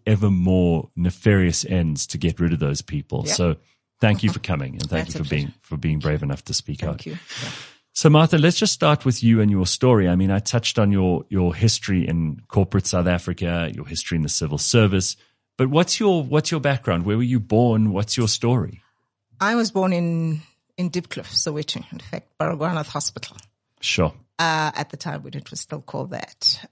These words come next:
Speaker 2: Um, nineteen sixty-nine, December.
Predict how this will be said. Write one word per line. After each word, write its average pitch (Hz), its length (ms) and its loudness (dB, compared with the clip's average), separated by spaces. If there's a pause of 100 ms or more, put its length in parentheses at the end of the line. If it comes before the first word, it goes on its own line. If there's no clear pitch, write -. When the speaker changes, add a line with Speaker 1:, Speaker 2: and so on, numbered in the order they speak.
Speaker 2:
Um, 143 640 -6
nineteen 151 380 -4
sixty-nine, 175 880 -2 (600)
December. 143 800 -4